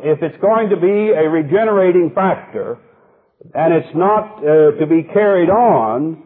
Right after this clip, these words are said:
past the life of John the Baptist, we do not believe that there's any way that Jesus is having Nicodemus to understand that this is John's baptism. Now, the second major view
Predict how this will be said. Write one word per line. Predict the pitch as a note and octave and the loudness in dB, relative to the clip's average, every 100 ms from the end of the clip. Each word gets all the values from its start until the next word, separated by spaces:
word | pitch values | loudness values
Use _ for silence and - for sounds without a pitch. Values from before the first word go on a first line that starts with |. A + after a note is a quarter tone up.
| _ _ _ | _ _ _
past | D#3+ F#3+ G#3+ - - | -2 0 0 -4 -8
the | D#3 D3+ | -4 0
life | D3+ F3 G3+ G3 E3 | 2 2 2 0 -2
of | C3+ | -6
John | E3+ F3+ F#3 D#3 | -2 0 0 -2
the | |
Baptist, | D3 E3+ D3+ B2+ D3 C#3+ | -2 -2 -2 -2 -6 -6
we | B2+ C3+ | -10 -6
do | D#3+ | -4
not | E3+ E3 C#3 | -4 -4 -4
believe | C#3 D3 C#3+ | -4 -4 -4
that | C3 | -8
there's | B2 B2 | -8 -8
any | E3 C#3+ | -8 -4
way | B2+ B2 | -2 -2
that | B2 A2+ | -4 -8
Jesus | C3 D3 B2 A#2 | -10 -10 -10 -14
is | A#2 | -10
having | C3+ C3+ A#2+ A#2+ | -6 -6 -6 -10
Nicodemus | C3+ C3 C3 A#2 G#2+ - | -10 -10 -10 -10 -12 -14
to | A2+ | -10
understand | C3+ A#2+ A2+ - A#2 G2 G#2+ - _ _ | -8 -10 -8 -8 -8 -12 -16 -18 _ _
that | A2+ C3 | -12 -10
this | B2+ | -12
is | A#2 G#2 | -14 -10
John's | C3 C3 A2+ A2 | -6 -6 -6 -10
baptism. | A#2+ A#2 - - - _ - A#2+ _ _ _ _ _ _ _ _ _ _ - | -4 -4 -4 -14 -20 _ -20 -20 _ _ _ _ _ _ _ _ _ _ -4
Now, | F3 | -2
the | F3 | 0
second | G#3+ A3+ G3+ | 0 0 0
major | D#3 E3+ D#3 D3+ C#3 | 0 0 0 0 -2
view | C#3+ D3 F3+ | 0 2 2